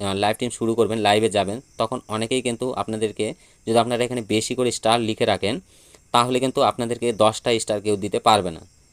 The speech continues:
তো সেক্ষেত্রে আমাদের, আহ, প্রবলেমে পড়ে যাই। তো যার কারণে আমি রেকমেন্ড করব আপনাদেরকে সর্বনিম্ন দশটা স্টার সিলেক্ট করবেন। এবার যে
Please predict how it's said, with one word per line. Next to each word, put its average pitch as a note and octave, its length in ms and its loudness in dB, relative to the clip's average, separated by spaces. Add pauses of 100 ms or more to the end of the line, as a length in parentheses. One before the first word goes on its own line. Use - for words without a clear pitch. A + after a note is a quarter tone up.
(240)
তো - 80 0
সেক্ষেত্রে B2+ 500 0
আমাদের, A#2 380 0
আহ, F#2+ 320 -2
প্রবলেমে A2+ 480 2
পড়ে G#2+ 160 4
যাই। A2 220 2 (440)
তো A2 100 2
যার A#2 220 0
কারণে B2+ 220 0
আমি A#2 220 0
রেকমেন্ড A#2+ 360 -2
করব A#2 200 0
আপনাদেরকে A2+ 460 -2
সর্বনিম্ন A2+ 760 -4
দশটা G2+ 420 0
স্টার A2 220 -2
সিলেক্ট - 340 -2
করবেন। A#2+ 260 2 (360)
এবার G#2 280 2
যে A#2+ 320 -2